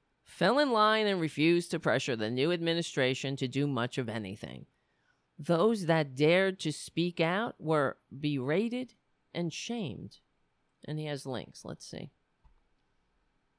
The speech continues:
Hmm. Bennett won't act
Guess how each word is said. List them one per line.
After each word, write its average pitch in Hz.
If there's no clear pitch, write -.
Hmm. -
Bennett 165
won't 160
act 151